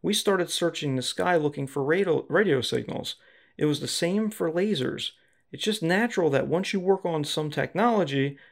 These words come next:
that you imagine maybe it exists out there and search for it. So I would not deny the reason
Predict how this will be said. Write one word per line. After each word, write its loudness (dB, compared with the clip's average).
that 0
you 4
imagine 2
maybe 0
it 2
exists 0
out -2
there 4
and -4
search -2
for -4
it. -8
So 4
I 8
would 4
not 4
deny 4
the 4
reason 0